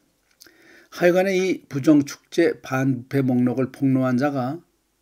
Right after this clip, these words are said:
나발리이고 나발리는 범인이 밝혀지지 않은 독살 시도에서 겨우 살아나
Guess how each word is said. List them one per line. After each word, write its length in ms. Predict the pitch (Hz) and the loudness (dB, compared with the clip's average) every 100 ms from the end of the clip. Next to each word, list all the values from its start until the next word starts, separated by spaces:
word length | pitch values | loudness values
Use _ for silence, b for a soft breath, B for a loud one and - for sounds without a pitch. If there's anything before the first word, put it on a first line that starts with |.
| _ | _
나발리이고 1000 | 120 117 117 135 156 175 175 131 107 - _ _ _ _ _ _ - | -4 -4 -2 -2 0 0 -2 -4 -10 -10 _ _ _ _ _ _ -6
나발리는 720 | 131 127 135 139 170 202 - _ - | -2 2 4 6 4 0 -10 _ -6
범인이 460 | 131 135 143 165 | -2 4 6 4
밝혀지지 500 | 127 120 - 123 123 | 2 -4 -4 -6 0
않은 280 | 139 160 147 | 4 4 4
독살 400 | 123 113 - 135 | -6 -8 -2 -2
시도에서 640 | 135 - 135 127 175 160 b b b b b b b | -2 -2 -2 2 0 -2 b b b b b b b
겨우 240 | - 156 175 | 2 4 4
살아나 640 | - 175 156 117 131 | 2 2 2 0 -4